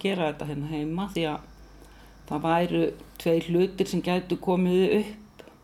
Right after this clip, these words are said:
sem að ég kannski kann ekki alveg að nefna en, en,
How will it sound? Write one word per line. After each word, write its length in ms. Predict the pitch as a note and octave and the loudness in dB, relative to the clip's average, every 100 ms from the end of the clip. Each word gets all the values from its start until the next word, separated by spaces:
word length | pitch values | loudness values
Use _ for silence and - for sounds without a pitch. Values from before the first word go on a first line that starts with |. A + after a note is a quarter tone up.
| - - - - - - - - - | -20 -20 -20 -20 -20 -20 -20 -20 -20
sem 240 | - F3 E3 | -6 -2 2
að 140 | E3+ | 2
ég 240 | E3+ - - | 2 -2 -2
kannski 320 | F3+ - E3+ | -2 -2 -4
kann 180 | F#3+ G3+ | 0 2
ekki 160 | F#3 E3+ | 2 2
alveg 220 | G3 F#3 | 2 2
að 100 | D#3+ | 4
nefna 320 | F#3+ G#3 A3 A3 F3+ | 2 2 4 4 2
en, 100 | F3 | 2
en, 160 | F3+ F3 | 2 2